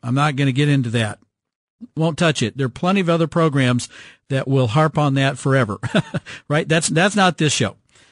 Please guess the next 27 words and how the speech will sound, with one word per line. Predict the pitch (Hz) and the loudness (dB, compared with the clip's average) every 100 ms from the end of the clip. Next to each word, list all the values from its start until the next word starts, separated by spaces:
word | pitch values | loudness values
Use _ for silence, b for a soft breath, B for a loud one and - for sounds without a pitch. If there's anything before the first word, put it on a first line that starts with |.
| b | b
Uh, | - 135 | -10 -2
but | 156 156 | 0 0
we | 147 170 | 2 0
talked | 196 233 233 196 | 2 0 0 0
about | 165 147 104 | 0 0 0
how | 131 170 175 | 2 4 2
political | 165 165 147 160 180 190 165 | 0 0 2 2 0 0 2
movements, | 160 175 170 170 - | 2 4 2 -2 -4
regulations, | 110 101 104 147 190 - 175 170 - - B B - | -6 -4 0 2 2 2 2 2 -2 -10 B B -4
and | 139 131 135 - | 0 0 -2 0
old | 156 180 | 0 2
laws, | 156 160 165 170 147 | 2 2 2 2 0
and | 131 | -2
maybe | 143 143 143 | 0 0 0
some | - 143 | 0 0
new | 131 147 147 | 2 2 2
upcoming | 139 - 202 247 180 | -2 -2 -2 0 0
laws | 127 117 117 - - | 0 2 0 -4 -8
affect | 131 - 196 170 - - - B B B | -8 -2 0 0 -2 -12 -14 B B B
the | 135 165 | 0 0
way | 147 175 165 147 | 2 2 4 2
that | 143 143 | 0 0
we | 143 139 | 0 0
care | - - 226 170 131 139 - _ _ _ _ | -2 -2 2 4 4 2 -4 _ _ _ _
for | - 139 135 | -6 -4 -2
our | 123 123 123 | -2 0 0
seniors. | - 180 196 156 110 - - | 0 2 4 2 0 -6 -12